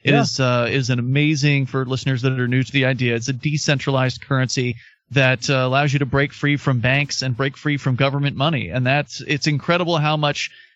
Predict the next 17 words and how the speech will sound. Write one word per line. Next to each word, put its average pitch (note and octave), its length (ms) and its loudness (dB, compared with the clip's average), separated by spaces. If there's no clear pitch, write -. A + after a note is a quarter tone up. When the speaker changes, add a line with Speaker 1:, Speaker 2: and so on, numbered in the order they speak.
Speaker 1:
that D#3 240 2
means. B2+ 460 -2
It's, B2 300 -4
uh, C3 200 2
it's C3 120 -6
hard E3+ 240 0
to D#3+ 100 0
really, F#3+ 720 0
uh, B2+ 400 2
overstate D3+ 680 2
how D3 220 4
important C3+ 840 -2
that C3+ 420 -2
concept C3 560 -2
is. D#2+ 400 -8
Speaker 2:
And C3+ 240 0
Speaker 1:
And - 80 -12